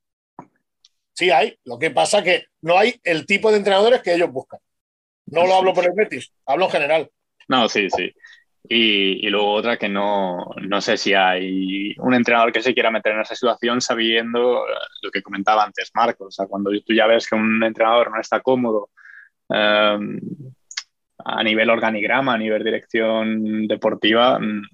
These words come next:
Speaker 2: pues yo sinceramente no. O sea, si sé que en un trabajo no voy a estar a gusto o que ya me comentan compañeros que, que esto es lo que hay, pues igual no me interesa meterme ahí.
Speaker 1: Lo que sí que es cierto que es el Betis, y el Betis es un club atractivo, porque es un club de fútbol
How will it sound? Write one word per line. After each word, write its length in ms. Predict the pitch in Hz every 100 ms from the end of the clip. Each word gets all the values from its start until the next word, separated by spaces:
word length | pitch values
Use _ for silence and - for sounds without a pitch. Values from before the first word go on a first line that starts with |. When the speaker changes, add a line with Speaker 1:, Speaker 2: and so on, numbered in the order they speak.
| _ _ _ _ _
Speaker 2:
pues 240 | - 98 -
yo 180 | 104 98
sinceramente 760 | 95 98 98 101 104 113 110
no. 300 | 110 120 107 101 104
O 80 | - _ _ _ -
sea, 120 | 95
si 120 | 104
sé 200 | 107 104
que 80 | 110
en 60 | 110
un 80 |
trabajo 360 | 113 107 117 110
no 80 | 104
voy 100 | 104
a 40 |
estar 160 | 104 110
a 40 |
gusto 400 | 107 120 - 104
o 40 | 101
que 140 | 101
ya 120 | 98 101
me 140 | 110
comentan 420 | 110 107 107 110
compañeros 600 | 107 107 107 113 117 104
que, 360 | - 101 98 101 - - - _ _
que 100 | 113
esto 160 | 110 107
es 60 | 110
lo 100 | 107
que 100 | 98
hay, 140 | 104
pues 160 | 113 107
igual 240 | 117 101
no 80 | 95
me 80 | 92
interesa 360 | 92 92 87 92
meterme 320 | 90 - 95
ahí. 200 | 92 92 _ _ _ - - _ _ _ _ _ _ _ _ _ _ _ _ - -
Speaker 1:
Lo 100 | 127
que 80 | 120
sí 100 | 165
que 100 | 175
es 60 | 175
cierto 280 | 185 180
que 60 | 170
es 80 | 165
el 100 | 156
Betis, 420 | 180 - 180 165
y 40 |
el 100 | 151
Betis 260 | 135 156 165
es 100 | 175
un 120 | 170
club 240 | 165 165 131
atractivo, 560 | 127 127 - 170 147
porque 180 | 120 123
es 80 | 123
un 80 | 135
club 140 | 147
de 80 | 135
fútbol 480 | 135 220 202 202